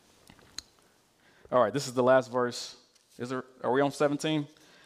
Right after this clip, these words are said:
Sixteen. We're gonna, we're gonna wrap this up pretty quick. Sixteen. "But now you boast in your arrogance, and all such boasting is evil." I was like, "Man, what should I say here?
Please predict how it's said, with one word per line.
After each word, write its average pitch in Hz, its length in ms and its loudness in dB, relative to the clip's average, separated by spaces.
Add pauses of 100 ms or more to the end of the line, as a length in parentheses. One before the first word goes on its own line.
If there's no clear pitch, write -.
(360)
Sixteen. 117 680 0
We're 117 100 -6
gonna, 113 240 0 (100)
we're 110 80 -12
gonna 113 200 0
wrap 113 140 2
this - 160 -10
up 98 140 -2
pretty 95 180 -6
quick. - 140 -12
Sixteen. 110 400 -4 (580)
"But 120 240 2
now 143 480 4 (340)
you 123 160 -2
boast 143 440 0
in 123 100 0
your 104 160 -4
arrogance, 117 640 0 (720)
and 117 120 -2
all 139 240 4
such 135 320 -2
boasting 113 360 -2
is 104 120 -8
evil." 95 300 -12 (1600)
I 117 60 6
was 120 160 2
like, 107 160 0
"Man, 123 240 0
what 151 120 2
should 143 160 -4
I 131 100 0
say 135 320 -2
here? 117 420 -2